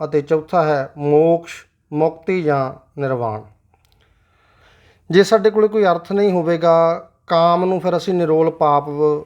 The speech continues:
ਦੇ ਵਿੱਚ ਲੈ ਜਾਂਦੇ ਹੈਗੇ ਹਾਂ। ਮਨੁੱਖੀ ਜੀਵਨ ਵਿੱਚ ਕਿਸੇ ਵੀ ਚੀਜ਼ ਨੂੰ ਨਕਾਰਿਆ ਨਹੀਂ ਜਾ ਸਕਦਾ, ਚਾਰੇ ਚੀਜ਼ਾਂ ਜ਼ਰੂਰੀ ਹੈ। ਮਨੂ ਨੇ ਜਿਹੜੇ ਦਸ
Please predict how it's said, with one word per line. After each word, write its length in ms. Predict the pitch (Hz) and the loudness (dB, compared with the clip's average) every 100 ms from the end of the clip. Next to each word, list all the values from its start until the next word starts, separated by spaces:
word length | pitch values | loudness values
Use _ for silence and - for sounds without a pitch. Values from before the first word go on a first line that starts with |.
| - | -10
ਦੇ 120 | 151 147 | 0 0
ਵਿੱਚ 280 | 143 143 | 0 -2
ਲੈ 240 | 147 131 120 | -2 -2 0
ਜਾਂਦੇ 280 | 131 139 135 | -2 -2 -2
ਹੈਗੇ 360 | 139 156 170 | -2 -2 -2
ਹਾਂ। 160 | 127 139 _ - | -4 -10 _ -6
ਮਨੁੱਖੀ 440 | 151 165 165 - 190 | -2 -2 -4 -4 -2
ਜੀਵਨ 340 | 170 165 160 | -2 0 0
ਵਿੱਚ 720 | 156 151 143 - 160 139 127 - _ _ _ _ | 0 0 -4 -2 0 0 -2 -16 _ _ _ _
ਕਿਸੇ 260 | - 202 226 | -6 4 4
ਵੀ 100 | 208 | 4
ਚੀਜ਼ 220 | 185 180 | -6 -6
ਨੂੰ 180 | 175 170 | -4 -4
ਨਕਾਰਿਆ 400 | 156 147 143 147 | -2 -2 0 0
ਨਹੀਂ 140 | 147 | -2
ਜਾ 200 | 156 143 | -2 -2
ਸਕਦਾ, 280 | 123 139 131 | -2 -4 -4
ਚਾਰੇ 300 | 131 165 190 | 0 2 2
ਚੀਜ਼ਾਂ 340 | 185 170 160 151 | -2 -4 -4 -2
ਜ਼ਰੂਰੀ 460 | 143 135 131 139 | -2 -4 -4 -4
ਹੈ। 220 | 127 165 - - _ _ _ _ _ _ _ _ - | -6 -8 -18 -20 _ _ _ _ _ _ _ _ -4
ਮਨੂ 360 | 156 160 190 202 | 2 4 4 4
ਨੇ 80 | 208 | 2
ਜਿਹੜੇ 480 | 202 208 208 214 - _ - | 2 4 2 0 -8 _ -8
ਦਸ 380 | 147 147 160 - | 2 4 4 0